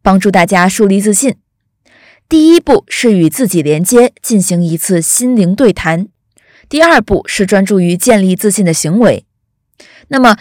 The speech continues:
具体怎么操作呢？第一步主要是帮你认识到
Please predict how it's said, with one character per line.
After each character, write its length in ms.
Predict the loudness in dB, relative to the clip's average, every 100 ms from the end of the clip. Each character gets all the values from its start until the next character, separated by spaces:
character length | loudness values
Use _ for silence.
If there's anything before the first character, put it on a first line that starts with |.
| -6 -4
具 220 | 0 0
体 240 | 0 -2
怎 140 | 0 -2
么 80 |
操 260 | -2 0 0
作 180 | 2 2
呢？ 180 | 2 -2 _ _ _ _ _ _ _ _ _ -18 -18 _ -20 -20 -20 -20 _ -20 _ _ _ _ _ _ _
第 240 | -2 2
一 60 | 2
步 300 | 2 -2 -4
主 160 | 0 2
要 160 | 2
是 160 | 2 0
帮 180 | 2 2
你 140 | 2
认 160 | 2 0
识 180 | 0 2
到 220 | 2